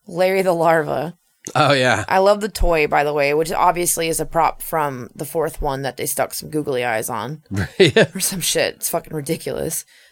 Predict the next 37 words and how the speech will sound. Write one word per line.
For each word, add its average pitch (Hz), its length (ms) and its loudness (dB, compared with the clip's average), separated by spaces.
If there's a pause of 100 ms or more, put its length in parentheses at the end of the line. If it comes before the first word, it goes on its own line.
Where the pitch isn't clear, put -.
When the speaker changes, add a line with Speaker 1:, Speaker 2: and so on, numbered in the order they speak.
Speaker 1:
Noah's 196 640 2
character, 160 800 0
which 165 260 -4
we 180 80 -4
don't 175 200 0
know 165 120 -2
who 160 160 -6
he 147 220 -4
is. 131 260 -2
He's 147 160 -6
just 151 160 -2
some, 160 140 -4
like, 147 200 -6
random 151 400 -6
person 147 360 -6
that's 139 180 -8
buying 147 320 -8
toys 139 360 -4
from 139 120 -12
the 135 80 -10
store, 151 320 -2
but 156 100 -12
he's 147 120 -8
also 143 240 -4
really 120 180 -4
creepy 123 460 -8
'cause 143 140 -10
he's 143 100 -10
trying 147 220 -6
to 143 40 -10
get 135 140 -10
really 135 160 -6
close 139 340 -4
to, - 80 -10
like, 139 180 -4
Sarah 131 540 0
and 131 460 -6